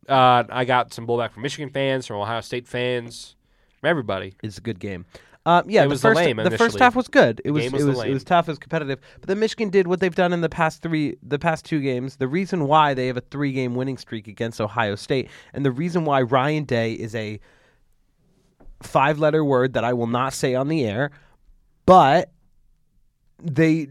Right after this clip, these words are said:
Speaker 2: turn up the offensive line. They win the game in the trenches. They start pushing
Speaker 1: Five
Speaker 2: them around down the f-
Speaker 1: Five-letter word?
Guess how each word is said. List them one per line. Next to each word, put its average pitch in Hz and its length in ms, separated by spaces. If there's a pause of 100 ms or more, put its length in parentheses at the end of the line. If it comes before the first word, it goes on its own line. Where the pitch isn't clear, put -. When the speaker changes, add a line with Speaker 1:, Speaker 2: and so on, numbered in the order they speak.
(160)
Speaker 2:
turn 180 260
up 190 140
the 190 100
offensive 165 460
line. 110 420
They 127 140
win 143 220
the 170 60
game 160 200
in 151 80
the 139 40
trenches. 113 480
They 120 120
start 117 280
pushing 160 300
Speaker 1:
Five 196 80
Speaker 2:
them 175 120
around 143 240
down 127 160
the 120 60
f- 113 100 (400)
Speaker 1:
Five-letter 123 760
word? 95 380